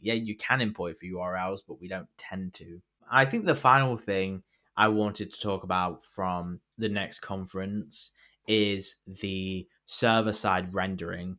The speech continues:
of React components and React eighteen. I'm really early on this. I've not done much reading on React eighteen.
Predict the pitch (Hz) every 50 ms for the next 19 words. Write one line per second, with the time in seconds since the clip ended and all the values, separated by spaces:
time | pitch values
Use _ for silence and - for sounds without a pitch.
0 | _ - 87 95 95 95 92 - - 92 101 101 107 104 98 - - - 113 107
1 | 107 - - 143 151 127 98 82 80 76 - - - - - 107 104 104 107 107
2 | 110 104 80 - - 113 104 101 98 - - - 104 90 85 - 87 90 - _
3 | _ - - 123 143 156 170 170 151 - 110 120 113 113 117 120 123 123 127 127
4 | 127 123 120 120 120 117 110 110 107 107 - - _ _ _ - - 113 117 123
5 | 127 131 135 139 147 156 165 160 160 - _ _ - 113 120 123 123 127 131 143
6 | 151 147 - - 107 113 107 110 113 110 101 120 127 123 131 135 110 - - 113
7 | 110 110 107 107 101 98 95 107 104 87 - - - 104 104 104 104 - 107 104
8 | 101 101 101 104 104 104